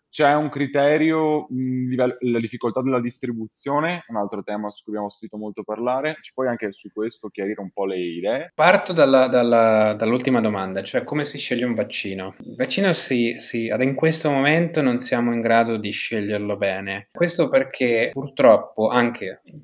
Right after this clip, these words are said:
Speaker 2: e poi riferendomi anche alla prima parte della tua domanda, è che, ah, per ora stiamo solo ragionando su comunicati stampa delle aziende, perché le aziende hanno già prodotto gli studi necessari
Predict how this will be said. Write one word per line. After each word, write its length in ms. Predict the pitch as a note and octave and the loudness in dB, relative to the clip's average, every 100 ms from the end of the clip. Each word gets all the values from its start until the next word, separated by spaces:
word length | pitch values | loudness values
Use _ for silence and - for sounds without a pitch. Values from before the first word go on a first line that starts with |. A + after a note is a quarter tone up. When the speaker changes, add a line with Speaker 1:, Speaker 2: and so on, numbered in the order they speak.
| A#2 C3 | -14 -12
Speaker 2:
e 160 | A#2+ G#2+ | -12 -2
poi 200 | C3 C3 | 2 2
riferendomi 540 | A#2+ B2 A#2+ A#2+ A2+ | 0 0 0 0 -2
anche 220 | A#2 A#2 | -4 -4
alla 140 | A2 G#2 | -4 -2
prima 280 | A2+ A2 G#2+ | -4 -4 0
parte 300 | A#2+ A#2+ A2+ | 0 2 -2
della 160 | G#2+ | -2
tua 140 | G#2 G#2+ | -2 -4
domanda, 580 | G#2+ G2+ G2 G2 G#2+ | -4 -4 -6 -6 -6
è 360 | - A#2+ G#2+ - | -6 -6 -6 -8
che, 420 | - B2+ A2 - _ _ - _ _ | -8 -4 -4 -4 _ _ -20 _ _
ah, 180 | C#3+ - | -6 0
per 180 | D3 | 2
ora 320 | D3+ D#3 E3 E3 | 6 8 8 6
stiamo 480 | - - C3+ A#2+ A#2 | 2 0 2 2 0
solo 560 | - - C#3+ D3+ D#3 | -4 -2 2 4 4
ragionando 880 | B2 A2+ B2 A2 A2 A#2 A#2 C3 D#3 | 4 2 0 -2 -2 -2 0 0 0
su 340 | - - C3 B2+ | -4 -6 -4 -4
comunicati 640 | C3 B2 A#2+ A#2+ A#2 C#3 | -4 -2 -2 -2 -4 -4
stampa 400 | C3+ A2+ G#2 G#2+ | -6 -4 -4 -6
delle 180 | A2 G2 | -8 -10
aziende, 580 | F#2+ F2+ F2 F#2 F#2+ _ - - - - _ | -10 -16 -20 -20 -20 _ -20 -18 -18 -20 _
perché 720 | F#3+ - A#2+ A2 A2 - - | -4 0 2 4 4 0 -8
le 140 | A#2+ | -2
aziende 320 | B2+ F3 A3 D3+ | 2 4 6 6
hanno 220 | A#2+ A2 | 4 2
già 320 | B2+ C#3+ D#3 | 4 2 2
prodotto 760 | - B2 A#2+ C3+ C3 - C#3 C3+ | -2 0 2 0 -2 -2 -2 0
gli 180 | A2 | -4
studi 280 | G#2 - A#2 | -6 -4 -2
necessari 800 | G#2+ G#2 A2 - G#2+ F#2+ F2+ G2 | -2 -4 -6 -2 0 0 -2 -6